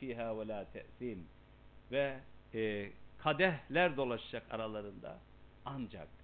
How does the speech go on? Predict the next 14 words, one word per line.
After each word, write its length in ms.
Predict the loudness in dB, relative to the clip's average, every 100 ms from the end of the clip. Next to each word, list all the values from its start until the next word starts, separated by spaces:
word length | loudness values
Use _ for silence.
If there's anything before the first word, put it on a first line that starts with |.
| -18 -18 -20 -20 -20 -20 -20 -20 -20 -18 -8
la 300 | -4 -2 -2 -2
lagvun 520 | -2 -2 -4 -6 -8
fiha. 440 | -6 -6 -6 -10 -12 -14 -18 -18 -18 -20 -20 -20 -20 -20 -20 -20 -16 -8
Bu 80 | -8
sizin 420 | -8 -6 -4 -4
bildiğiniz 500 | -4 -4 -2 -2 -4 -8
gibi 280 | -10 -8 -8 -8 -2
olmadığını 880 | 0 0 -6 -6 -6 -4 -4 -4 -6 -14 -18 -18
hatırlayın. 540 | -8 -6 -2 -2 -4 -8 -16 -18 -20 -20 -20 -20 -12
Hiçbir 760 | -8 -8 -10 -6 4 6 6 0 -8
kavga 380 | 0 0 2 0
gürültü, 640 | 0 -2 -4 -4 -2 -4 -6 -18 -20 -20 -20 -20 -6 2
ağız 380 | 4 4 0
dalaşı 540 | -2 0 -2 -4 -8